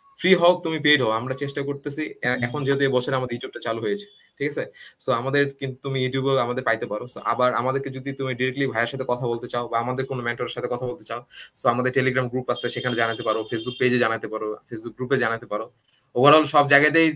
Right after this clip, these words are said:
Speaker 1: টেক স্টুডেন্ট সার্চ দিলেই কিন্তু তোমরা, মানে, আমাদের পেয়ে যাবে আসলে, ঠিক আছে? এবার হৃদয়, হৃদয়ের কাছ থেকে শুনবো যে তোমার ফিজিক্স,
Speaker 2: জি।
Speaker 1: কেমিস্ট্রি, ম্যাথ, ইন্ডিভিজুয়ালের প্রিপারেশনগুলো কেমন ছিল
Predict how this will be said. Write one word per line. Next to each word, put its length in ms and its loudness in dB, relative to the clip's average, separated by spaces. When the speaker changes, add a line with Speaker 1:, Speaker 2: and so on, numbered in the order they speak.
Speaker 1:
টেক 200 0
স্টুডেন্ট 460 -2
সার্চ 340 2
দিলেই 200 4
কিন্তু 180 -2
তোমরা, 300 0
মানে, 140 -2
আমাদের 240 0
পেয়ে 200 0
যাবে 200 0
আসলে, 260 -10
ঠিক 160 -8
আছে? 160 -2
এবার 140 0
হৃদয়, 260 4
হৃদয়ের 240 0
কাছ 120 -6
থেকে 140 -4
শুনবো 420 -2
যে 100 -2
তোমার 260 0
ফিজিক্স, 380 0
Speaker 2:
জি। 60 -2
Speaker 1:
কেমিস্ট্রি, 380 0
ম্যাথ, 260 0
ইন্ডিভিজুয়ালের 680 0
প্রিপারেশনগুলো 540 -2
কেমন 320 -2
ছিল 180 -2